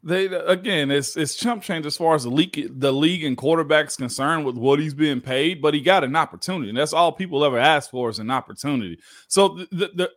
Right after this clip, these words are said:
you brought up the conversation of would he be bitter and go somewhere else, or would he stay?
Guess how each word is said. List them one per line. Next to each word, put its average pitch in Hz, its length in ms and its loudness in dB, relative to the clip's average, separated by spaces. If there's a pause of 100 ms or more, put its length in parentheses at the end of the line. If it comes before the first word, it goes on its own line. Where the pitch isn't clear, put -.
(140)
you 185 160 2
brought 202 240 10
up 180 140 6
the 143 80 -6
conversation 151 680 -2
of 123 200 0 (540)
would 175 200 8
he 208 80 6
be 185 160 0
bitter 175 680 4
and 135 120 -4
go 160 160 2
somewhere 156 300 0
else, 170 180 4
or 147 80 -4
would 151 120 2
he 123 80 -2
stay? 120 340 -4